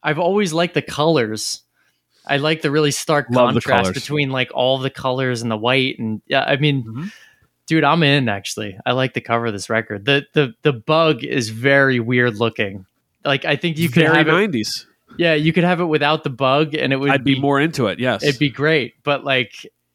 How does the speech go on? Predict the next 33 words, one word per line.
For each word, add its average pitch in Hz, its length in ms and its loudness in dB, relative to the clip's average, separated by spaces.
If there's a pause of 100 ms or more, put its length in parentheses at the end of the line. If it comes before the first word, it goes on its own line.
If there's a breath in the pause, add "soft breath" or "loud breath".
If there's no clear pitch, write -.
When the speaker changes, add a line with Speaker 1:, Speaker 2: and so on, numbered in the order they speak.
(200)
Speaker 1:
yeah, 147 260 0
it's 113 100 -6
<laughs> - 160 0
super 180 280 -2
nineties 156 680 0
looking 165 460 -2
with 147 140 -6
the 139 100 -2
bug 131 380 0
there. 131 260 2 (1080 loud breath)
Or 131 100 -2
Speaker 2:
I - 20 0
Speaker 1:
whatever 131 380 4
Speaker 2:
don't 110 40 -6
Speaker 1:
it 113 60 0
is, 117 80 -6
dragon, 135 500 -2
I 131 140 0
don't 127 100 -6
know. 110 220 -10 (280 loud breath)
Speaker 2:
I 117 120 2
don't 127 420 0 (140)
like, 120 640 0 (320)
I 107 240 -2
love 104 1000 -2 (140)
the - 100 -10
cover. 95 480 -6 (380)
How 131 180 -2
much 127 200 0
of 120 80 -10
that 117 180 2
is 110 100 -8
nostalgia? 117 680 0